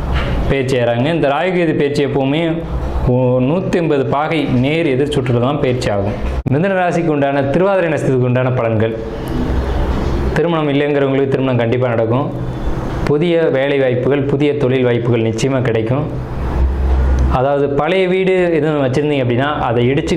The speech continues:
கட்டக்கூடிய ஆல்ட்ரேஷன் ஒர்க் அப்படிங்கிறது நடக்கும். ரொம்ப நீண்ட நாளா தடைப்பட்ட காரியங்கள் உங்களுக்கு இப்போ உடனடியா முடியும் அப்படின்ற ஒரு அமைப்பு உங்க ஜாதகத்துல இருக்கு. உங்களுக்கு வந்து ந-, நகை, பொருள்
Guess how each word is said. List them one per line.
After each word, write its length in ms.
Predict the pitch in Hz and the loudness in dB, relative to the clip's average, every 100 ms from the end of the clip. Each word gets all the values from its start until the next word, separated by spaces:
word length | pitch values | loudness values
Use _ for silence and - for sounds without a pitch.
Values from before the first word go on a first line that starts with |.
| 143 | 0
கட்டக்கூடிய 380 | 127 120 123 127 | 0 2 2 2
ஆல்ட்ரேஷன் 420 | 120 131 135 131 123 | 0 -2 -2 0 0
ஒர்க் 180 | 110 113 | 0 0
அப்படிங்கிறது 420 | 117 113 110 107 | 0 0 0 0
நடக்கும். 320 | 113 123 147 - - - - - - - - - - - - - - | 0 0 0 0 0 0 0 0 0 0 0 0 0 0 0 0 0
ரொம்ப 180 | 120 135 131 | 0 0 0
நீண்ட 220 | 165 185 175 | 0 0 0
நாளா 160 | 170 180 175 | 0 0 0
தடைப்பட்ட 440 | 143 160 160 156 185 180 180 180 - - - - - | 0 0 0 0 0 0 -2 -2 -2 -2 0 0 0
காரியங்கள் 480 | 143 151 147 147 170 | 0 0 0 0 0
உங்களுக்கு 260 | 156 131 143 151 | 0 0 0 0
இப்போ 140 | 147 120 113 | 0 2 2
உடனடியா 360 | 127 143 139 135 117 | 0 0 0 0 0
முடியும் 320 | 120 123 127 | 2 2 0
அப்படின்ற 260 | 107 113 113 | 0 0 2
ஒரு 80 | 110 | 2
அமைப்பு 220 | 110 123 139 | 0 0 0
உங்க 120 | 120 147 | 0 0
ஜாதகத்துல 360 | 113 110 113 107 110 | 0 0 0 0 0
இருக்கு. 220 | 107 151 - - - - - - - - - 147 | 0 0 -2 -4 -2 -2 0 0 0 0 0 2
உங்களுக்கு 200 | 143 147 | 2 2
வந்து 120 | 170 165 | 2 0
ந-, 240 | 139 139 - - - | 0 -2 -2 -2 -2
நகை, 220 | 135 160 185 175 180 - - | 0 0 0 0 -2 -2 -2
பொருள் 240 | 147 151 | 0 2